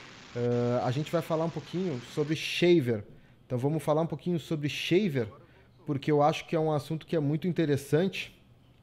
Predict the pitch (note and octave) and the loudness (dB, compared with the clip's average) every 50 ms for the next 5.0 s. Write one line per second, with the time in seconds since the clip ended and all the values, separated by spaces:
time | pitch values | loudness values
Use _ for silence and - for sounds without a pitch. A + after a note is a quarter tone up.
0 | _ _ _ - - A#2 B2 C3+ C3 B2 D3 B2+ - - D#3 C#3+ E3+ F#3 C3+ - | _ _ _ -16 -8 0 2 2 2 2 2 0 2 2 4 6 4 4 4 4
1 | - D#3+ D3+ F3 F#3 - - - - - - - - - - - - - B2+ B2+ | 4 4 6 4 4 0 -6 -16 -20 -20 -20 -20 -20 -20 -20 -10 -2 2 4 6
2 | B2+ B2+ C3 C#3 E3+ F#3 F3 F#3 C3+ - - - - - - - - - _ _ | 6 8 8 8 6 6 4 2 -2 -4 -10 -18 -20 -20 -20 -20 -20 -20 _ _
3 | - B3 C#4 D#4+ E4 D#4 C#4+ C#4+ G3+ E3+ E3 - B3 B3+ C#4+ D4 C#4+ - B3+ C4 | 2 6 8 8 8 8 10 10 8 8 8 6 6 6 8 8 10 10 8 8
4 | B3 - B3 A#3 A#3 A3+ A3 A3+ A3+ G3+ A3 A3 G#3+ G#3 - - C#3+ A#2 G#2 G2+ | 8 8 6 8 8 8 8 6 6 6 6 6 6 4 4 4 2 2 2 0